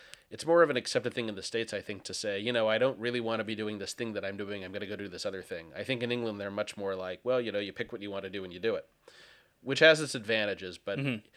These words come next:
Speaker 1: you know, I think a lot of students here, when they decided at fifteen they wanted to go to law school, kinda didn't really know what that meant.
Speaker 2: Mm-hmm.
Speaker 1: And also that practicing law is, is only a little bit like studying law.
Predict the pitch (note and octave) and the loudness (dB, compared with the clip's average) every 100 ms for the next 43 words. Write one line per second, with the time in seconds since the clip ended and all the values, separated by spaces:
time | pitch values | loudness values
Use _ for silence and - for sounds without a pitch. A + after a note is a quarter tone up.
0 | - _ _ - A2 A2 G2 A#2+ A2 C#3 | -20 _ _ -6 0 2 2 0 0 -4
1 | A#2 G2+ A2 C3 G#2+ - G2 F#2 F2+ G2+ | -2 0 2 2 0 -4 -8 -10 -10 -8
2 | F#2+ F2+ E2+ E2+ F#2+ G2 F#2 F2+ F2+ - | -8 -8 -8 -10 -10 -8 -8 -8 -6 -6
3 | F2+ F#2+ F#2 F2+ - G2+ - A2 G2+ F#2 | -4 -6 -6 -10 -10 -12 -10 -8 -8 -8
4 | F#2+ F#2 F2+ F2 F2 F#2+ F#2+ F#2 F2 D#2+ | -8 -8 -10 -10 -6 -4 -4 -8 -12 -14
5 | - G#2 G2+ F2+ - _ - B2+ C3+ C3+ | -10 -6 -6 -6 -12 _ -2 0 0 -4
6 | A#2 B2+ B2+ B2 A#2+ B2 B2 B2 A#2+ B2 | -4 -2 -2 0 2 4 6 4 2 2
7 | B2+ - B2+ B2 A#2+ C3+ F2+ - F3 C#3 | 2 0 2 2 -2 -4 -6 -8 -6 -2
8 | A#2+ - _ - B2 C3+ E3 F3 C3 G#2 | -4 -6 _ -2 4 8 8 8 2 0
9 | G2+ - B2 A#2+ B2 A#2 G#2+ G#2+ A2 A2 | -2 2 2 4 -2 -4 -2 0 2 2
10 | G#2+ G#2+ - - - G#2+ C3 C3+ B2 B2 | 0 -4 -6 -10 -8 0 2 4 2 2
11 | C3+ A2+ G#2+ G2 - - C3+ B2+ G2+ F2 | 2 0 -2 -4 -6 -2 0 0 -2 -6
12 | C#2+ C2+ F#2+ | -8 -8 -8